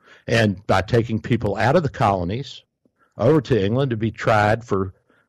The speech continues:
offenses, real or made up, for abolishing the free system of English laws in a neighboring province, establishing therein the arbitrary government,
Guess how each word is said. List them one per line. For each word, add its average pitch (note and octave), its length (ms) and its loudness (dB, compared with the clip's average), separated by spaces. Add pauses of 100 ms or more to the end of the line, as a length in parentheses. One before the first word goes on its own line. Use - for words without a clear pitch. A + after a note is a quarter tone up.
(340)
offenses, A#2 680 0 (220)
real G#2+ 320 4
or F#2+ 220 -2 (140)
made G#2 260 2
up, A2+ 280 0 (1500)
for A2 220 2
abolishing G#2+ 540 2
the G2+ 80 0
free A#2 240 2
system A#2+ 420 0
of F#2 140 -2
English A2+ 380 0
laws A2 440 2 (400)
in F#2+ 80 -2
a F#2+ 100 2
neighboring G2+ 460 2
province, G2+ 540 0
establishing G#2 680 0
therein F#2+ 360 2
the A2 140 4
arbitrary F#2 520 2
government, A2+ 480 2